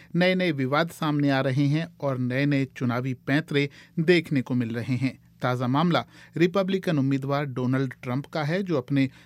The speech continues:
मुसलमान विरोधी बयानों के लिए जाने जाते हैं।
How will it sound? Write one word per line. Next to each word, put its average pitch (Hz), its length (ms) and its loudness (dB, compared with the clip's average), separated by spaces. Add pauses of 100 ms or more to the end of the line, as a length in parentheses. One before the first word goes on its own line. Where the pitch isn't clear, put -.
(160)
मुसलमान 135 560 2
विरोधी 131 440 0
बयानों 127 440 0
के 156 140 -4
लिए 123 200 -2
जाने 127 320 0
जाते 110 300 -8
हैं। 123 180 -4